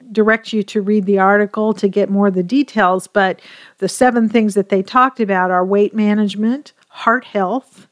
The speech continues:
which is very important for women, stress relief, setting an example for our children, preventing osteoporosis, which can be an issue for women as they get older, mood management,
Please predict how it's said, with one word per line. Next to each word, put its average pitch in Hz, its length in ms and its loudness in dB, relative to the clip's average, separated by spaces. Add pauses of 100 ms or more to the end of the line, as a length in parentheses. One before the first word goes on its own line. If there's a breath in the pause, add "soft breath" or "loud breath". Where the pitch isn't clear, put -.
(140)
which 196 200 -6
is 196 140 -6
very 220 420 2
important 240 680 0 (100)
for 208 160 -4
women, 196 400 -2 (500 loud breath)
stress - 480 0
relief, 214 460 0 (320 soft breath)
setting 254 480 0
an 247 140 0
example 220 640 0
for 214 180 0
our 190 120 2
children, 202 640 -4 (320 soft breath)
preventing 226 480 2
osteoporosis, 214 1400 0
which - 300 -6
can 196 180 -2
be 202 100 2
an 196 80 2
issue 196 280 0
for 202 180 -6
women 196 300 0
as 196 160 -2
they 190 100 -2
get 180 180 -4
older, 180 400 -2 (440 loud breath)
mood 226 320 6
management, 202 880 -2